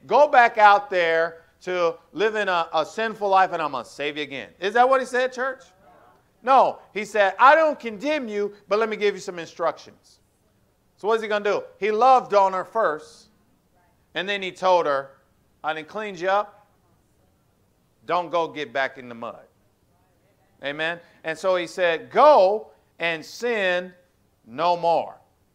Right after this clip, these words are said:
Then he says, then spake Jesus unto them, saying, I am the light of the world. He that followeth me shall not walk in darkness. You don't walk in darkness and follow Jesus at the same time.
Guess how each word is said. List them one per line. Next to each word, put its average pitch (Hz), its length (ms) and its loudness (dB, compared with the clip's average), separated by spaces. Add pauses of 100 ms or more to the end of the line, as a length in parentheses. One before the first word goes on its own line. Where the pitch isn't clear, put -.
(960)
Then 208 160 -2
he 202 80 -6
says, 165 560 -2 (240)
then 226 220 -2
spake 196 340 -4
Jesus 185 440 -8
unto 185 280 -8
them, 170 240 -8
saying, 165 420 -8
I 220 220 -2
am 170 240 -6
the 139 100 -6
light 175 640 -2
of 151 200 -8
the 127 80 -12
world. 127 580 -6 (500)
He 202 160 -10
that 170 320 2
followeth 180 480 0
me 175 220 -12
shall 156 320 -6
not 160 580 -2 (220)
walk 151 500 0
in 147 260 -14
darkness. 147 640 -2 (800)
You 110 40 -20
don't 160 200 -6
walk 170 260 0
in 170 120 -16
darkness 156 580 -4
and 160 260 -4
follow 143 300 -6
Jesus 123 440 -16
at 123 140 -8
the - 80 -20
same 120 240 -16
time. 110 240 -18